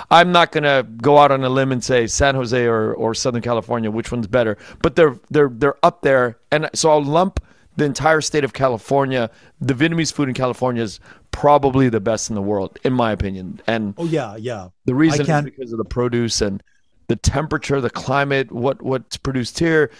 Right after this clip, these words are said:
Speaker 1: and, and the amount of thinking that goes into the quality of the, the produce and the meats is just, you know, different than what's being produced in Vietnam historically.
Speaker 2: Yeah, yeah, yeah. I mean, you know, I, I tried Vietnamese food in Vietnam as well, and I can,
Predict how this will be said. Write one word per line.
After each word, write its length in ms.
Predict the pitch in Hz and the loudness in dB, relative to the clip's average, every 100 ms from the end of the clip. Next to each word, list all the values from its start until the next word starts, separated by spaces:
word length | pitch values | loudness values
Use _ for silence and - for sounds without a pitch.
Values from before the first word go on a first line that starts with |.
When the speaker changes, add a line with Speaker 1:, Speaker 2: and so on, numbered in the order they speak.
| - - | -20 -6
Speaker 1:
and, 240 | 123 147 - | -2 -2 -4
and 160 | 156 156 | -4 0
the 240 | 147 147 - | 0 0 0
amount 480 | 135 143 156 196 214 | 0 4 4 4 2
of 120 | 139 - | -4 -4
thinking 720 | - 190 185 156 127 113 113 _ _ - | -2 -2 0 0 0 -2 -6 _ _ 0
that 160 | 135 117 | 0 4
goes 260 | 147 127 | 2 2
into 460 | 143 123 139 131 123 | -6 -4 -2 0 0
the 260 | 123 123 113 | -2 -2 -4
quality 500 | - 135 127 123 120 | -2 -2 0 -2 -2
of 100 | 107 | -2
the, 260 | 113 - | -2 -2
the 120 | 107 107 | -6 -6
produce 360 | 123 117 110 | -6 -6 -6
and 80 | 117 | -4
the 20 | 113 | -4
meats 300 | 110 101 - - - | -4 -6 -12 -20 -6
is 300 | - 156 110 | -2 -2 -4
just, 340 | 127 131 160 - 127 117 _ - - | -6 -4 -2 -4 -12 -14 _ -12 -4
you 80 | |
know, 120 | 151 143 | -4 -2
different 400 | 143 - 160 - | -4 -4 -4 0
than 280 | 156 147 - - - | 0 -2 -8 -16 -8
what's 260 | 131 151 - | 0 0 0
being 180 | 147 139 | -4 -4
produced 320 | 139 139 - | -4 -4 -4
in 60 | |
Vietnam 540 | 143 151 165 196 104 - - | -2 -2 0 -2 -4 -12 -8
historically. 760 | 151 - 170 202 - 98 - _ _ _ _ _ | -6 -2 0 0 -2 -10 -10 _ _ _ _ _
Speaker 2:
Yeah, 240 | 135 165 104 | -2 -2 -2
yeah, 200 | 127 113 | -6 -6
yeah. 240 | 117 113 | -6 -6
I 40 | |
mean, 160 | 135 135 | -4 -2
you 100 | 156 | -2
know, 120 | 113 | -4
I, 200 | 107 120 | -4 -6
I 140 | - 143 | -4 -6
tried 480 | - 160 139 139 113 | -4 0 0 0 -4
Vietnamese 460 | 131 127 123 113 | -6 -6 -6 -6
food 320 | - 123 117 123 | -10 -10 -10 -10
in 160 | 101 | -10
Vietnam 420 | 110 104 117 113 | -10 -10 -8 -6
as 160 | 113 - | -6 -6
well, 180 | 120 113 | -8 -6
and 80 | 147 | -8
I 80 | |
can, 240 | 160 123 | -8 -10